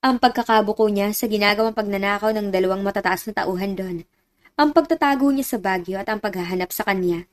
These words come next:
ng kakambal at amo niya. Kaya ka pala nagbabakasyon ngayon at para makalimutan mo ang trauma na pinagdaanan mo.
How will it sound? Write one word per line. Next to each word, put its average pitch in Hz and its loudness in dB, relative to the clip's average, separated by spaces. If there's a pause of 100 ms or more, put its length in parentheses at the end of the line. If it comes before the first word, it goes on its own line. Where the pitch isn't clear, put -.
ng 220 2
kakambal 180 0
at 202 -4
amo 180 0
niya. 175 -6 (1400)
Kaya 185 6
ka 185 0
pala 202 0
nagbabakasyon 185 0
ngayon 190 -4 (260)
at - -20
para 202 6
makalimutan 208 2
mo 214 0
ang 208 -4
trauma 208 0
na 214 -2
pinagdaanan 185 2
mo. 202 -6